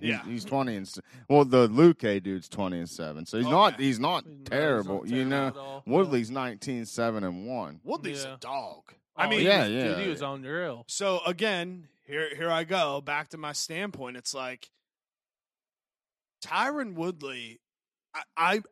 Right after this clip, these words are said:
Speaker 2: I'm literally gonna sit here and tell you that I think Tyron Woodley, if I was to bet and make a prediction, should win this fight
Speaker 3: Mm-hmm.
Speaker 2: because he
Speaker 1: Yeah.
Speaker 2: is
Speaker 1: Yeah, I agree.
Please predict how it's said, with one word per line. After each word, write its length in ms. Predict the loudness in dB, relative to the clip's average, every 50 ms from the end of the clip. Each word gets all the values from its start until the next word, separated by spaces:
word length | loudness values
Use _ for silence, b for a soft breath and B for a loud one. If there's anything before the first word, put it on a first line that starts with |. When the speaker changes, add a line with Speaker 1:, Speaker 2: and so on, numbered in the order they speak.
| _ -2
Speaker 2:
I'm 440 | 0 2 2 2 2 0 -2 -2 2
literally 380 | 4 4 6 6 6 4 4 2
gonna 220 | 0 -2 -2 -2
sit 280 | -2 0 0 -2 -2 -4
here 220 | -6 -10 -10 -12
and 120 | -12 -12
tell 260 | -8 -4 -2 0 0 0
you 220 | -2 -6 -10 -12
that 160 | -12 -10 -8 -6
I 140 | -6 -8
think 320 | -8 -8 -12 -12 -12 -12 -12
Tyron 540 | -6 -4 -2 0 -2 -2 -4 -10 -12 -10 -6
Woodley, 580 | -6 -6 -6 -6 -10 -12 -12 -12 -12 -14 -16 _ _ -14
if 180 | -12 -10 -6
I 140 | -4 -2 -2
was 260 | -4 -4 -8 -8 -10
to 100 | -10 -10
bet 340 | -8 -4 -2 -2 -2 -2 -4 _ _ -8
and 280 | -6 -4 -4 -4 -6 -6
make 220 | -8 -10 -10 -10
a 60 | -14
prediction, 680 | -14 -14 -10 -8 -8 -8 -6 -8 -8 -8 -8 -10 -12 -18 _ _ _ _ _ _ _ _ -10
should 280 | -6 -6 -6 -6 -6
win 160 | -8 -10 -10 -10
this 220 | -8 -10 -8 -8
fight 260 | -8 -10 -10 -12 -12
Speaker 3:
Mm-hmm. 320 | -14 -14 -12 -12 -12 -12 -12
Speaker 2:
because 320 | -10 -8 -6 -6 -6 -6
he 400 | -8 -10 -8 -4 -2 0 2 4
Speaker 1:
Yeah. 240 | 4 4 4 2 0
Speaker 2:
is 400 | 0 -2 -2 -2 -2 0 2 2
Speaker 1:
Yeah, 320 | 2 0 0 -2 -4 -6
I 60 | -8
agree. 340 | -10 -10 -10 -10 -10 -10 -12